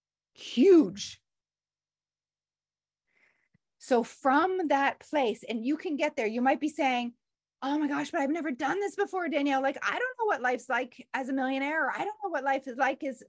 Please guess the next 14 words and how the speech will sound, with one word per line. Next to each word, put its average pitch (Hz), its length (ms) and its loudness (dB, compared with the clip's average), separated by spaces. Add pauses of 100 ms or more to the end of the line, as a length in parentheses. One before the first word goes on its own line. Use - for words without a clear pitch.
(140)
six 302 220 -8
figures. 339 640 -4 (580)
I've 277 120 -6
never 302 260 -4
done 294 240 -4
this 381 180 -8
before." 208 600 -14 (1600)
That's 247 200 -10
okay. 233 500 -8 (1120)
There 240 220 2
are 233 120 2
people 254 420 -6
that 269 140 -2
have, 226 460 -4